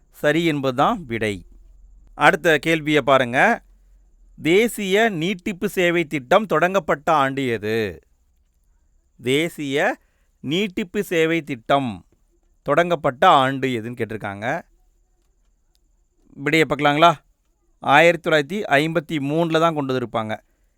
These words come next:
தேசிய நீட்டிப்பு சேவை திட்டம். அடுத்த கேள்வியை பாருங்க.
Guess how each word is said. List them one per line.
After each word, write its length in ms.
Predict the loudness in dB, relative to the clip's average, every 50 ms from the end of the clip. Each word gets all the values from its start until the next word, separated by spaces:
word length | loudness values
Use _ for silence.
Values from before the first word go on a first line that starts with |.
| _ _ _ _ _ _
தேசிய 640 | -6 -2 0 0 0 -2 -4 -8 -6 -4 -2 -2 -2 -2
நீட்டிப்பு 540 | -4 -6 -6 -6 -8 -8 -10 -10 -8 -6 -6 -6
சேவை 340 | -4 -2 -2 0 0 -2 -2 -4
திட்டம். 400 | -6 -12 -12 _ -8 -8 -8 -8 _ _ _ _ _ _ _ _ _ _ _ _ _ _ _ _ _ _ _ _ _ -6 -4
அடுத்த 320 | -4 -4 -2 -2 -2 -2
கேள்வியை 440 | -2 -2 -4 -4 -4 -4 -4 -4 -2
பாருங்க. 340 | 0 0 -2 -2 0 0 0